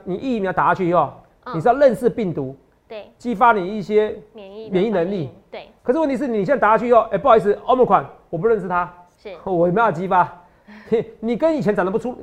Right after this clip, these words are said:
Speaker 1: 长得不太一样。
Speaker 2: 长得不一样，认不出来了。
Speaker 1: 哦，金城武长得像明金城一样。哦，啊，看不-，认不出来，你懂不懂？
Speaker 2: 是。
Speaker 1: 哦，你懂不懂？哦，认不出来。哦，这我跟大家讲哈，所以这边认不出来以后，情况下怎么办？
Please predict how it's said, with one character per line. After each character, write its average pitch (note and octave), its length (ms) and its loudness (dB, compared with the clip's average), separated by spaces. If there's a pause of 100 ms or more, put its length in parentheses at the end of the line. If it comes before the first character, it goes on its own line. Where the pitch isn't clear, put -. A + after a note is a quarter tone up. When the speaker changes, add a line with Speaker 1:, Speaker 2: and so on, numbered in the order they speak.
Speaker 1:
长 F#3 100 -2
得 F#3 60 -2
不 F3+ 80 -4
太 B3 100 2
一 G#3 60 0
样。 A3 160 6
Speaker 2:
长 G#3+ 80 -8
得 - 40 -18
不 A#3+ 120 -8
一 A3 80 -12
样， G3+ 180 -14
认 G#3+ 80 -12
不 - 0 -
出 G#3 60 -2
来 G3+ 60 4
了。 G3+ 60 6
Speaker 1:
哦， E3+ 500 4
金 D4 160 -2
城 B3+ 200 4
武 A#3 60 2
长 F3+ 120 0
得 F#3 80 -2
像 F#3 140 -2
明 F#3 160 -4
金 G#3+ 160 -6
城 D#3+ 120 -4
一 D#3 100 -6
样。 E3+ 200 0 (400)
哦， E3+ 100 0
啊， F3+ 200 2
看 B3+ 200 -2
不-， B3+ 80 -6
认 B3+ 100 0
不 A#3+ 60 -4
出 A3+ 120 -6
来， F#3+ 140 4
你 F#3 60 -4
懂 F3+ 80 -4
不 F#3+ 80 -6
懂？ E3 200 2 (240)
Speaker 2:
是。 A3 240 -14
Speaker 1:
哦， F3 380 2
你 G3+ 80 2
懂 F#3+ 100 0
不 G3+ 60 0
懂？ F#3+ 60 2 (140)
哦， E3 240 0 (240)
认 A3+ 120 -4
不 A#3 80 -2
出 G3 100 0
来。 F3 260 2
哦， E3 300 0
这 A3+ 100 2
我 G3+ 60 2
跟 F#3+ 220 -4
大 F#3+ 160 0
家 F#3 80 4
讲 C#3 180 -2
哈， D3+ 160 0
所 A3+ 160 0
以 F#3 120 -2 (540)
这 D#4 100 -4
边 D4+ 120 2
认 C#4 80 2
不 B3+ 80 0
出 B3 100 -2
来 A3 100 4
以 F#3+ 60 4
后， A3 100 2
情 F#3+ 100 -2
况 G3+ 80 0
下 G3 80 -2
怎 E3 80 -2
么 C#3+ 40 -8
办？ C#3+ 180 2